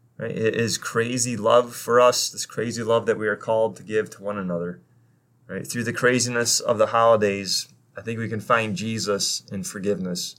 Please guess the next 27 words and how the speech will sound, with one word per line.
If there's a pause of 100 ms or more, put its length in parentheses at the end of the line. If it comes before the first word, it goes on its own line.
(600)
right?
To
give
that,
to
give
that
grace,
the
extra
grace
to
one
another.
And
even
in
the
midst
of
the
holiday,
when
we're
together, (640)
right,
where